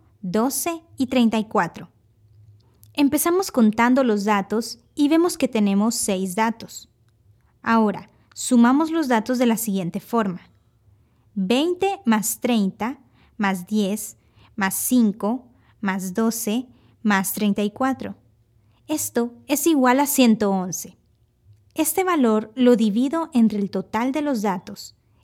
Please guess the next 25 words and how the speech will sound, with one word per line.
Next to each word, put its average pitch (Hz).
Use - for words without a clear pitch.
En 220
este 254
caso 240
es 202
seis, -
es 196
decir, 262
ciento 226
once 277
entre 202
seis. 269
Esto 233
es 240
igual 233
a 240
dieciocho 285
punto 220
cinco, 185
valor 220
de 311
la 233
media 226
de 226
los 214
datos. -